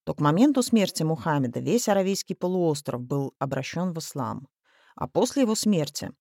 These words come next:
Последователи покорили огромные африканские и азиатские территории,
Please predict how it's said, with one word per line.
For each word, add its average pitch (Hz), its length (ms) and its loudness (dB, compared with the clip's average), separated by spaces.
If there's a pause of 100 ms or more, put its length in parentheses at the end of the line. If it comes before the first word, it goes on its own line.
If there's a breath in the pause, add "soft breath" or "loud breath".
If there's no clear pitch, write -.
(160)
Последователи 170 680 -2
покорили 151 420 0
огромные 175 480 4
африканские 147 720 -2
и 131 40 -4
азиатские 143 500 -2
территории, 147 720 -4